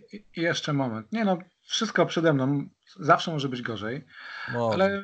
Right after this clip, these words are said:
Speaker 1: jeszcze mam, mam parę pomysłów, tak? No zobaczymy, jak będzie.
Speaker 2: Nie no,
Speaker 1: Zawsze
Speaker 2: spoko,
Speaker 1: mogę,
Speaker 2: bardzo
Speaker 1: zawsze mogę użyć magicznej karty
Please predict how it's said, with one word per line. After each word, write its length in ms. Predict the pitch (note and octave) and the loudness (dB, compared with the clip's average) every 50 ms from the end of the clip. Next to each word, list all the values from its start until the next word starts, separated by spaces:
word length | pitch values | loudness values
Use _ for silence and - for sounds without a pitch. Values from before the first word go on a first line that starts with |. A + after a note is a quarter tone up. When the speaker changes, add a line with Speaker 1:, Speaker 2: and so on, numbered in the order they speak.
| G3 E3+ - | -10 -6 -2
Speaker 1:
jeszcze 920 | E3 D3+ F3 G#3+ G3+ - - - F#3 F3+ E3+ E3 D#3+ D#3 D#3 D3+ D3 D3 D3 | 2 4 4 4 2 0 0 0 2 2 4 4 2 2 0 0 -2 -2 -2
mam, 360 | D3 D3 C#3+ C#3+ D3 D3+ D3+ | -2 -2 0 0 0 0 2
mam 160 | D3+ D3 D3 C#3+ | 2 0 2 2
parę 180 | D3 C3+ C3 C3 | 2 2 2 0
pomysłów, 440 | C3+ B2+ B2+ B2 A#2 - - - - - | 0 -2 -2 -2 -4 -6 -10 -18 -20 -16
tak? 240 | A2+ A#2 A#2+ B2+ | -16 -16 -14 -12
No 80 | - A#2 | -12 -8
zobaczymy, 420 | G#2+ C3 C3 B2+ B2 - C#3 B2 | -4 -4 -4 -4 -4 -4 -6 -6
jak 120 | A2+ G#2 G#2+ | -6 -6 -8
będzie. 340 | G2+ F#2+ F#2+ G#2 - - _ - | -8 -10 -10 -12 -14 -20 _ -10
Speaker 2:
Nie 220 | B2 C3 C3+ C#3 | -4 0 0 0
no, 80 | B2 G#2+ | 0 0
Speaker 1:
Zawsze 200 | C3+ C#3 F3 - - | 0 -2 -2 0 0
Speaker 2:
spoko, 100 | - - | 0 0
Speaker 1:
mogę, 160 | D3+ C3 A#2 | 0 0 0
Speaker 2:
bardzo 160 | - C3 D#3+ | 2 2 4
Speaker 1:
zawsze 140 | - A2+ A2 | 4 4 2
mogę 260 | G#2+ G#2+ G#2+ A2 - - | 0 0 -2 -4 -6 -10
użyć 300 | - D3 D#3 D3+ C#3+ - | -6 -4 -2 -2 -2 -2
magicznej 460 | C#3 C3+ B2+ C#3 D3+ D3 - C#3+ C3+ | -2 -2 -2 -2 -4 -4 -4 -4 -2
karty 340 | - C3+ C3+ C3+ C3+ - C#3 | 0 0 0 0 -2 -6 -6